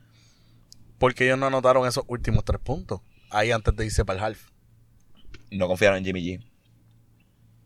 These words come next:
Speaker 1: Pero es que estaban en field goal range, no tenían que confiar en Jimmy G.
Speaker 2: Cagaron.
Speaker 1: Tenían timeouts.
Speaker 2: Bueno, a-
Speaker 1: Estaban corriendo súper bien la bola.
Speaker 2: antes de, vamos a establecer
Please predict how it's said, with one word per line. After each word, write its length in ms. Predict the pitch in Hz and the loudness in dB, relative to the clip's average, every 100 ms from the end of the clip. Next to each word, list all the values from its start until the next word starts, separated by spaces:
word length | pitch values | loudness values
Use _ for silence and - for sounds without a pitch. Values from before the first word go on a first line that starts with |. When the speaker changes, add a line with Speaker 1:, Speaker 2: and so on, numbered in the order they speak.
| _ | _
Speaker 1:
Pero 120 | 131 117 | -2 -2
es 60 | |
que 80 | - | -4
estaban 320 | 127 127 135 | 0 2 2
en 100 | 139 | -2
field 200 | 127 139 | -4 -2
goal 160 | 143 127 | 0 2
range, 320 | 127 196 - | 0 0 0
no 100 | 143 | 0
tenían 220 | 139 139 | 0 -2
que 80 | 139 | -2
confiar 400 | 143 135 143 135 | -2 0 4 4
en 100 | 135 | 4
Jimmy 200 | 135 135 | -2 -2
G. 200 | 123 - - - - _ - - - | -2 -6 -14 -20 -20 _ -20 -18 -8
Speaker 2:
Cagaron. 480 | 90 80 147 - | -4 -4 -6 -6
Speaker 1:
Tenían 460 | 165 139 135 131 131 | 0 0 2 0 4
timeouts. 840 | 139 139 127 143 226 190 - - - - - - 110 | 2 4 4 6 6 4 -6 -12 -14 -20 -20 -10 2
Speaker 2:
Bueno, 360 | 117 107 90 - - | 4 4 0 -6 4
a- 80 | 131 | 4
Speaker 1:
Estaban 340 | 113 135 147 | 8 10 10
corriendo 440 | 143 151 151 147 151 | 8 4 4 0 -4
súper 260 | 151 143 | -2 -4
bien 220 | 123 131 135 | 0 -2 2
la 80 | 117 | 2
bola. 440 | 104 185 233 - - - - | 2 2 2 -2 -6 -16 -4
Speaker 2:
antes 720 | 101 107 - - 135 139 - - | 0 0 -2 -6 -2 -2 -4 -10
de, 460 | 107 135 113 98 90 | 0 4 4 2 0
vamos 380 | 87 90 98 | -2 -2 -2
a 60 | 113 | -4
establecer 560 | - 117 113 110 120 | -2 0 0 -2 -6